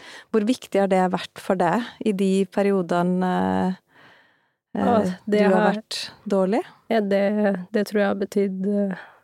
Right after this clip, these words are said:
Speaker 2: jeg vet ikke hvordan det hadde gått hvis jeg ikke hadde hatt liksom da Johan, mannen min og barna, og, eh, mm,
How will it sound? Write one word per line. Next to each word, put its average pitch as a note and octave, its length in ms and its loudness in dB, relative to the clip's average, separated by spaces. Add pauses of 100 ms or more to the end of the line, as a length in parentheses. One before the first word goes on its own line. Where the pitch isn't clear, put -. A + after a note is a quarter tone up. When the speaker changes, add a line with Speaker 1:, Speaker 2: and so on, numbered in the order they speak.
(420)
Speaker 2:
jeg A3+ 160 2
vet G#3 180 4
ikke G#3 160 2
hvordan G3 340 4
det G3 40 4 (100)
hadde G3 80 2
gått F#3+ 240 -2
hvis F#3+ 160 0
jeg G3 160 2
ikke - 220 0
hadde F#3 100 0
hatt - 360 -4
liksom F#3+ 560 0
da F#3+ 540 0 (480)
Johan, F#3+ 640 2
mannen G3 360 2
min G3 200 4
og G3 140 4
barna, F#3+ 460 2 (540)
og, G3 340 4
eh, F#3+ 600 4 (160)
mm, G3+ 1160 0